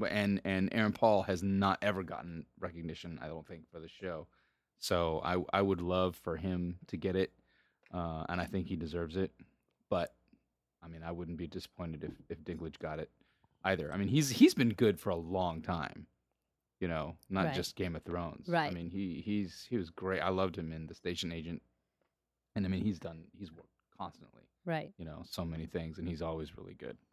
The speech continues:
Speaker 1: So
Speaker 2: Right.
Speaker 1: yeah, that would be, that would be great.
Speaker 2: All right. Let's, uh, move on.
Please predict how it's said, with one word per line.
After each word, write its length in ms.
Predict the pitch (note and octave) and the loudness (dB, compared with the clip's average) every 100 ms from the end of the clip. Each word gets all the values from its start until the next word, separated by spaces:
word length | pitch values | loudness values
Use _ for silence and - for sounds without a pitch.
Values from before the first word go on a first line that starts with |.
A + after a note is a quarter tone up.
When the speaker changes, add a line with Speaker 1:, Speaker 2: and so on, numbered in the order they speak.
| _ _ | _ _
Speaker 1:
So 80 | - | -8
Speaker 2:
Right. 200 | F3 D#3 - _ _ _ _ _ _ _ | -6 -6 -10 _ _ _ _ _ _ _
Speaker 1:
yeah, 160 | F2 D#2+ - _ - | -2 -2 -8 _ -4
that 120 | F2 | -2
would 140 | E2+ E2 | 0 -2
be, 280 | E2 D#2+ E2 _ | -2 -4 -8 _
that 80 | F#2 | -2
would 80 | E2+ | -2
be 80 | E2 | -2
great. 260 | F2 F2 - _ _ | -4 -4 -8 _ _
Speaker 2:
All 140 | F3+ F3 | -4 -2
right. 200 | D4+ A#3 _ _ _ _ _ _ _ _ | -2 -6 _ _ _ _ _ _ _ _
Let's, 260 | F3 F3 - | -6 -6 0
uh, 140 | F#3+ F#3 | 2 6
move 200 | F#3 F3+ | 6 6
on. 240 | A#3+ C#4 | 4 0